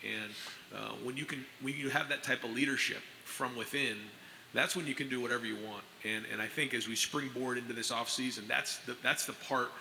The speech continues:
that we're really gonna, you know, go back upon in this game is the leadership that drove us in the second half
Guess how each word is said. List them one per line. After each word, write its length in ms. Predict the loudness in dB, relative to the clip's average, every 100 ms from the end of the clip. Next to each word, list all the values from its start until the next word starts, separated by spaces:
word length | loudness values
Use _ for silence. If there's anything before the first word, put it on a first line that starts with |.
| -8 -2
that 100 | 0
we're 60 |
really 280 | 0 0 0
gonna, 200 | 0 -2 -2
you 60 | -2
know, 100 | 0
go 120 | 2
back 240 | 4 4
upon 260 | 0 -2 0
in 60 | 0
this 180 | 0
game 280 | 2 0 0 -4
is 80 |
the 80 | -6
leadership 500 | 0 2 4 2 2 -2
that 120 | -6
drove 300 | -2 -2 0
us 120 | 0
in 80 | 0
the 60 | 2
second 300 | 2 2 0
half 380 | 0 -2 -4